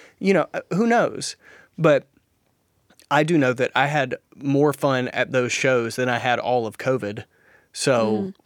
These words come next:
Speaker 2: Maybe they just don't know how to word it right.
Speaker 1: Yeah, or maybe you feel like it's criticism because they know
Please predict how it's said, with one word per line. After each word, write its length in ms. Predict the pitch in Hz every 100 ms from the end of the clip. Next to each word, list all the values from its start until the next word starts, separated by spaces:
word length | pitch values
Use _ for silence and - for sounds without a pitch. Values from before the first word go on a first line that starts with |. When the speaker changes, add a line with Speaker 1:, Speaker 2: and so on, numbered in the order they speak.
| - _ -
Speaker 2:
Maybe 220 | 247 240
they 140 | 196
just 180 | 170 185
don't 140 | 165 -
know 80 |
how 100 | 175
to 100 | 151
word 220 | 151 156 151
it 140 | 160
right. 260 | 160 156 - _ _ _ _ _ _ _ _
Speaker 1:
Yeah, 280 | 233 139 -
or 120 | 156 156
maybe 280 | 160 175
you 240 | 165 143 151
feel 200 | - 143
like 200 | 131 123
it's 120 | -
criticism 840 | - 139 127 - 120 123 113 113 - _ _
because 360 | 131 - 123 123
they 180 | 127
know 300 | 123 120 117